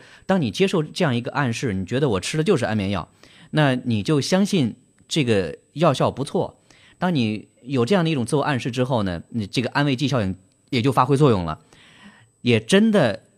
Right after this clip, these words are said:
就像那个药物是一样的发挥那个药效。那这个安慰剂效应它的有效率有多少呢？据说是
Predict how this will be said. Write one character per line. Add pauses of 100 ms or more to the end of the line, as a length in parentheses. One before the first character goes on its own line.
(360)
就
像
那
个
药
物
是
一
样
的
发
挥
那
个
药
效。 (720)
那
这
个
安
慰
剂
效
应
它
的
有
效
率
有
多
少
呢？ (160)
据
说
是